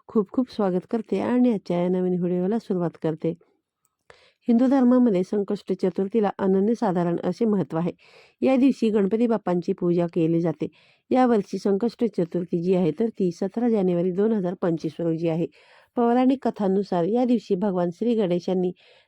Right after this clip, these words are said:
देवतांचे संकट दूर केले होते. या दिवशी गणपती बाप्पांबरोबर संकष्टी मातेची देखील पूजा केली जाते. आपल्या मुलांच्या दीर्घायुष्यासाठी आणि सुखासाठी माता संकष्टी चतुर्थीचे व्रत करत असतात. धार्मिक मान्यतेनुसार या दिवशी काही उपाय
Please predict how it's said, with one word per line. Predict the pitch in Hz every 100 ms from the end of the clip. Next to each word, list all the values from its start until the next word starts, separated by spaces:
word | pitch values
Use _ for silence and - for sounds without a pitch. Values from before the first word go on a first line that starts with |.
| -
देवतांचे | 202 220 233 240 233
संकट | 247 208 185 175
दूर | 175 175 170
केले | 170 180 175
होते. | 170 180
या | 233 254
दिवशी | 214 - 185
गणपती | 190 190 233 240
बाप्पांबरोबर | 220 - 180 180 180 196 180 175
संकष्टी | 208 202 240 - 254
मातेची | 220 175 170 -
देखील | 180 170 240 233
पूजा | 202 160 156
केली | 175 165
जाते. | 170 165 147 - _ - - _
आपल्या | 247 262 269 269
मुलांच्या | 226 202 196 202
दीर्घायुष्यासाठी | 196 180 175 165 165 175 180 170 175
आणि | 196 220
सुखासाठी | 233 - - 175 170 165 160 _ - - -
माता | 240 262
संकष्टी | 254 220 196 226 - 254
चतुर्थीचे | 226 - 180 185 175 233
व्रत | 214 151 -
करत | 170 165 170
असतात. | 160 165 - - _ _ -
धार्मिक | 208 196 254 254
मान्यतेनुसार | 214 196 180 190 190 196 175
या | 196
दिवशी | 214 220 -
काही | - 214 220
उपाय | 208 180